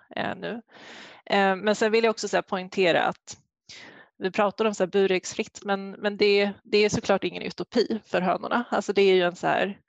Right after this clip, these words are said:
eh, det är inte så Djurens Rätt ser på det, att det här är superbra, utan det, det är ett sätt att liksom komma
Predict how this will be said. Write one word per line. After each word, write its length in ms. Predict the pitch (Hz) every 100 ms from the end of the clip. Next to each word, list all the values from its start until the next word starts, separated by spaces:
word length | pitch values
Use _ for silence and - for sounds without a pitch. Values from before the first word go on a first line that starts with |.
| - - - - - _ _ -
eh, 500 | 190 185 175 175 208 196 _ _ -
det 80 |
är 40 | 196
inte 180 | 190 190
så 180 | 196
Djurens 360 | 190 185 185 -
Rätt 160 | - -
ser 280 | - 190
på 200 | - -
det, 200 | 190 -
att 400 | - 190 _ - -
det 60 | 180
här 160 | -
är 60 | 185
superbra, 460 | - - 185 196
utan 380 | 180 190 190 185
det, 240 | 196 196 190
det 120 | 202
är 60 |
ett 80 | 202
sätt 240 | - 180 185
att 80 |
liksom 240 | - 170 185
komma 500 | - 180 175 175